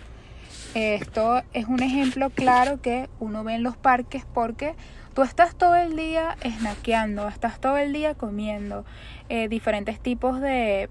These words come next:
porciones de comida. Entonces, no vale la pena que, o sea, si, si existe lo que quieres en versión de niños, pídelo versión para niños, porque honestamente es prácticamente una porción de adulto. La porción de adulto es la de niño doble,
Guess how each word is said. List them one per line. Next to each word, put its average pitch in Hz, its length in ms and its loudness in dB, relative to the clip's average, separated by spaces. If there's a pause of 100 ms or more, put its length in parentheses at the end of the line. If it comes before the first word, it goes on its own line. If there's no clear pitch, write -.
(140)
porciones 208 520 -4
de 254 100 -4
comida. 208 540 -4 (320)
Entonces, 240 840 2 (120)
no 247 160 4
vale 330 180 8
la 277 100 6
pena 247 280 2
que, 214 280 0 (320)
o - 40 -20
sea, 240 100 8
si, 247 220 2
si - 160 2
existe 339 560 2
lo 381 120 6
que 254 120 0
quieres 202 640 0
en 233 160 0
versión 214 480 0
de 226 100 2
niños, 311 380 -2
pídelo 302 340 6
versión 240 400 2
para 269 240 4
niños, 233 400 0
porque 196 480 -2 (300)
honestamente 349 880 4
es - 100 2
prácticamente 277 800 2
una 233 560 2
porción 202 460 -6
de 190 80 -4
adulto. 190 400 -2
La 196 100 -2
porción 214 400 -4
de 240 60 2
adulto 330 480 2
es 202 160 2
la 202 100 0
de 196 120 0
niño 294 280 -2
doble, - 360 -4